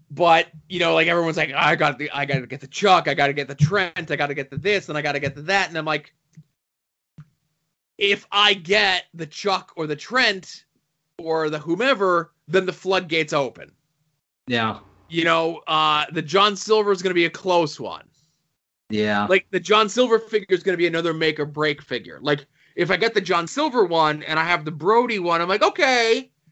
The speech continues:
Speaker 1: You know,
Speaker 2: Mm-hmm.
Speaker 1: I could recreate my favorite bits from B T E, the show for losers that nobody watched except for the B T, except for the Dark Order skits.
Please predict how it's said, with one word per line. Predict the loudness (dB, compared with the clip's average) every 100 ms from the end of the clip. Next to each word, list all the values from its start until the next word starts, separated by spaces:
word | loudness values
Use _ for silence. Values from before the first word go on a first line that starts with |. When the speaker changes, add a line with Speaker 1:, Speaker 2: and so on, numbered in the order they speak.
| _ -10
Speaker 1:
You | 0
know, | 4 4
Speaker 2:
Mm-hmm. | 0 -6
Speaker 1:
I | -4
could | -2 -4
recreate | -4 -4 -2 2 4 4
my | 0 0
favorite | 4 4 4 0
bits | 0 0 0 -8
from | -4 -4 -4
B | -8
T | -8 -8
E, | -6 -2 -2
the | -2
show | -2 4 4
for | 4 2
losers | 0 0 0 -2
that | 0
nobody | 2 2 2
watched | 2 0 0
except | -4 -6 -6
for | -6
the | -6
B | -4
T, | -4 -4 -6 -10 _ -4
except | 0 2
for | 2
the | 2
Dark | 4 4 6
Order | 6 4
skits. | 0 -6 -6 -8 -12